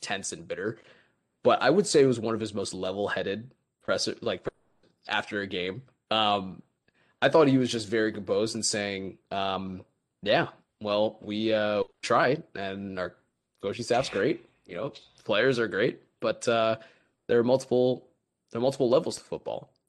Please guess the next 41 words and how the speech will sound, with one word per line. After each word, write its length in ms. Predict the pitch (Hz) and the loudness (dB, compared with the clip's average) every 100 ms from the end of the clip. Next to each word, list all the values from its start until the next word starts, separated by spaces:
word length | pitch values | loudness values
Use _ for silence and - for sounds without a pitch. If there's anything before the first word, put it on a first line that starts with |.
| - | -8
And 320 | 104 110 107 - | -4 -2 -2 -2
I, 180 | 98 110 | -2 -2
I 20 | |
think 280 | 120 107 - | -4 -6 -8
truer 280 | - 120 | -2 2
words 220 | 113 117 110 | 2 2 0
have 100 | 98 | -2
never 160 | 107 | -4
been 140 | 95 87 | -4 -8
spoken. 500 | - 123 - 60 - | -4 -4 -4 -10 -6
I 40 | 120 | 0
mean, 140 | 123 | 0
it's 80 | 107 | 2
all 140 | 123 | 0
generalities, 840 | 120 120 95 95 113 98 92 98 101 | 2 -2 0 0 0 0 -4 -6 -6
and 280 | 92 92 85 | -8 -8 -12
he's 120 | - | -8
obviously 300 | 101 90 104 | -6 -6 -8
not 160 | 90 - | -8 -6
gonna 280 | 92 90 - - _ | -6 -8 -8 -18 _
go 140 | 117 107 | -2 -2
through 160 | 104 | -4
the 220 | 92 90 82 | -6 -10 -14
play-by-play 760 | - 110 104 78 - 95 90 113 | -2 0 0 -2 -4 -4 0 0
of 180 | 90 90 - | 0 -4 -16
why 200 | - 69 | -6 -6
they 80 | 80 | -6
lost, 600 | 80 92 90 - - - | -6 -4 -2 -2 -6 -6
but 340 | 107 101 92 - _ _ _ _ _ | -2 -2 -2 -8 _ _ _ _ _
I, 220 | 67 - - _ _ - | -4 -4 -14 _ _ 2
kinda 200 | 254 381 | 4 4
true. 400 | - 202 - - _ | 4 4 4 -2 _
And, 140 | 110 104 | -2 0
you 60 | |
know, 240 | 107 160 185 | 4 4 6
it, 100 | 113 | 6
it 220 | 107 131 | 4 4
is 120 | 160 | 4
kinda 200 | 160 139 | 4 2
true, 280 | - 160 110 | 2 2 4
but 640 | 107 104 - - 147 - | 4 2 2 4 4 2